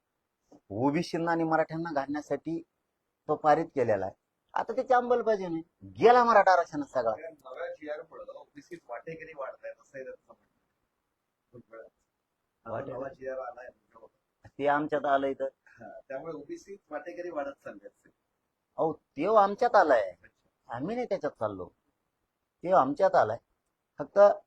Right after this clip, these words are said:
Speaker 1: आमचं मन मोठं होतं आमच्या पूर्वजांचं, की नको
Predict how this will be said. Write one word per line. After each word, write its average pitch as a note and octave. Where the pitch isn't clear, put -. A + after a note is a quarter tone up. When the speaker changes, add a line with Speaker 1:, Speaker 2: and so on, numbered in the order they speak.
Speaker 1:
आमचं D3
मन F3+
मोठं F#3+
होतं D#3
आमच्या B2
पूर्वजांचं, A#2
की -
नको G#3+